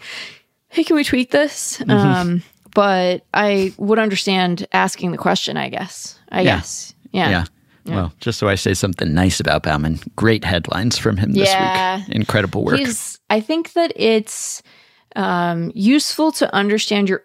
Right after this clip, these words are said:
Speaker 1: own limitations as an editor. And I, I will admit that, like, headline selection is definitely one of mine, which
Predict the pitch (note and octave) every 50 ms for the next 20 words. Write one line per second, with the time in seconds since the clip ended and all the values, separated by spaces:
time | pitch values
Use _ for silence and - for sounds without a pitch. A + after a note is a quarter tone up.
0 | _ - F#3+ F#3+ F#3+ G3 G3 G3 G3 G3 F#3 - F3+ F3 - - G3+ G#3 G3+ F#3+
1 | F#3 F3+ F#3 F3 - - - D#3 - F#3+ G#3 A3 A#3 A#3+ A#3 - - - G3 F#3+
2 | F3+ F3+ F3 - - - - - - _ - - G3 G3+ G3 G3+ B3+ E4+ F#4 C4+
3 | F#3 F#3+ G#3 A#3 - G3+ F#3 - - F3 E3+ D3+ - - - - - - F3+ D3+
4 | F#3 G#3 A3 A#3+ B3 B3+ C4 - B3+ B3 B3+ C4 - - - B3 G#3+ F#3 F3 -
5 | D#3+ E3+ F3 - G3 F#3+ F#3+ F#3 F3 D#3 C3+ C#3+ D#3 F3+ G3 - G#3+ A3 A3+ G#3+
6 | F#3+ E3+ - - -